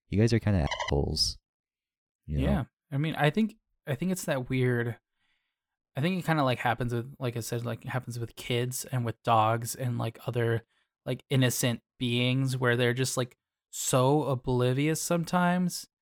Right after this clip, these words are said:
Speaker 2: that they realize, like, you know, like, when a little kid calls someone fat.
Speaker 1: Yeah.
Speaker 2: It's, like, hilarious, but it's also really mean 'cause it's probably true.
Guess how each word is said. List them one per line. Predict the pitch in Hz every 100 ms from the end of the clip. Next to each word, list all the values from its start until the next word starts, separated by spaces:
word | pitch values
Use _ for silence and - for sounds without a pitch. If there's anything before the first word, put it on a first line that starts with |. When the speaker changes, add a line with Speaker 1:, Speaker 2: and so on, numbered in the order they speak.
| _ _ _ _ _ _ _
Speaker 2:
that | 135
they | 127 120
realize, | 120 127 123 120
like, | 123 123
you | 151
know, | 143
like, | 123 123
when | 120
a | 117
little | 120 117
kid | - 120 -
calls | 123 120
someone | 123 110
fat. | - - 110 117 - _ _ _ _ -
Speaker 1:
Yeah. | 76 76 - _
Speaker 2:
It's, | 127 120 -
like, | 117 -
hilarious, | 135 123 120 117 120 127 131
but | -
it's | 113 110
also | 123 - 123 110 - _ _ _ _ _ _ -
really | 127 135 135 127
mean | 117 120 131 143
'cause | 123 -
it's | 113
probably | - - 120 117 127 120 113
true. | - - 113 120 151